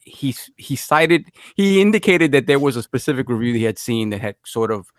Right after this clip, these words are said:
kind of cited certain things, but they, they, they made it clear, like, they didn't understand the game. They didn't know how to do everything in the game. And he made a comment indicating that it was, it was sort of embarrassing that someone would actually review a game without actually,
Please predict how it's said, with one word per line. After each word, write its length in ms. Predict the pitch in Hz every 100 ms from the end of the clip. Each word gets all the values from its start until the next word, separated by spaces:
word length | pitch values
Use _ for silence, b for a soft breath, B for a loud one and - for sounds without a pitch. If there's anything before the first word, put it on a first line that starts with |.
| b b
kind 240 | - 110 107
of 100 | 95
cited 380 | 127 113 107 -
certain 260 | 110 104
things, 240 | 107 107 -
but 140 | 107
they, 260 | 110 104 -
they, 320 | 107 107 - _ b -
they 100 | 113
made 200 | 117 113
it 60 |
clear, 220 | - 127
like, 160 | 113 104
they 100 | 104
didn't 300 | 110 117 117
understand 600 | 113 107 - 110 110 113
the 60 | 104
game. 240 | 113 113
They 120 | 107 104
didn't 260 | 110 107 -
know 220 | 107 110
how 140 | 117
to 100 | 104
do 180 | 98 110
everything 340 | 107 98 107 104
in 80 |
the 80 | 101
game. 440 | 98 104 101 101 98 B B B
And 120 | 113
he 100 | 123
made 220 | 123 127
a 40 | 117
comment 420 | - 127 120 113
indicating 540 | 117 107 120 113 110
that 160 | 104 101
it 100 | 101
was, 420 | 101 104 - - -
it 60 |
was 120 | 104 -
sort 160 | 120
of 100 | 110
embarrassing 640 | 104 98 104 110 110 - 98
that 100 | 98
someone 260 | 95 101 98
would 140 | 98 -
actually 320 | 104 - 107
review 340 | 110 101 160
a 40 | 139
game 300 | 120 117 107
without 260 | 101 101 -
actually, 600 | 101 104 110 101 98